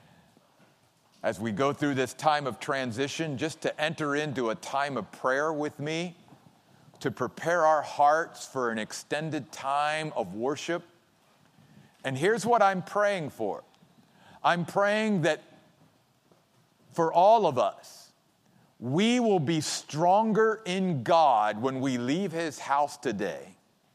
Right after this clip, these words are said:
or when we turn off the podcast today from our homes, than we were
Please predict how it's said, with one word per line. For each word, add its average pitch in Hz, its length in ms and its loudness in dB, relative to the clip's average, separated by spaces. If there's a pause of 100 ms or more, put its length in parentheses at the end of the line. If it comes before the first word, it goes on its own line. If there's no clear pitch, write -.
(1120)
or 151 120 4
when 170 220 2
we 160 140 2
turn 220 340 0
off 196 300 2
the 156 80 -2
podcast 131 760 0
today 110 380 -2
from 113 240 -4
our 110 120 0
homes, 113 380 -2
than 117 240 -4
we 117 140 -4
were 156 500 -2